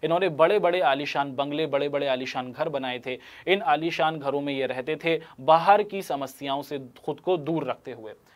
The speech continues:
ठीक है। तो इनके बड़े-बड़े आलीशान घर हुआ करते थे जिसमें ये लोग रहा करते थे। और ये क्या था बच्चों, ये आपस में संबंध बनाए रखने के लिए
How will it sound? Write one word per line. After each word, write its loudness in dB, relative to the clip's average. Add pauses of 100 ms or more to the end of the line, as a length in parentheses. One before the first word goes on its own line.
ठीक -4
है। -4 (240)
तो -2
इनके -2
बड़े-बड़े 4
आलीशान 0
घर 2
हुआ 2
करते -6
थे -4
जिसमें -8
ये -4
लोग -2
रहा 0
करते -8
थे। -10 (360)
और 10
ये 0
क्या 6
था 4
बच्चों, -2
ये 4
आपस 6
में -4
संबंध -2
बनाए 4
रखने -2
के -8
लिए -4